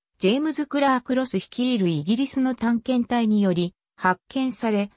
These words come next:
大陸とつながっているかどうかはわからなかったものの、拉致の見える近隣のシーモア島と比べて、雪に覆われた部分が目立っていたことから、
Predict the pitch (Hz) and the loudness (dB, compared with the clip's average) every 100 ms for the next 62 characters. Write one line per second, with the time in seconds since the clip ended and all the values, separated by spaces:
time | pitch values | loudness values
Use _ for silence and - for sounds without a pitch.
0 | _ - 226 294 320 - 285 - 262 269 | _ -2 0 0 -4 -8 -8 -2 -2 -2
1 | 269 254 269 262 269 240 220 240 233 190 | -4 -4 -4 -2 -2 -2 0 0 0 2
2 | 165 139 127 233 269 269 254 208 - 190 | 2 0 -2 -2 0 -2 -2 -4 -2 0
3 | 185 180 175 175 - _ - 190 269 311 | 2 2 2 0 -4 _ -2 -2 0 0
4 | 247 185 240 254 202 - 247 269 277 269 | 2 2 2 0 -2 0 0 0 -2 -2
5 | 254 247 269 277 233 175 160 - 190 208 | -2 -4 -2 0 2 0 0 0 0 0
6 | 202 202 190 185 175 175 _ _ - 190 | -2 -2 0 0 0 -2 _ _ -2 0
7 | 277 294 226 185 262 254 240 233 233 240 | 0 0 2 2 2 0 0 0 0 2
8 | 233 214 165 156 185 220 - 190 185 180 | 0 0 0 -2 -2 -2 -2 -2 -2 -4
9 | 190 196 - 151 139 | -4 -2 -2 0 -2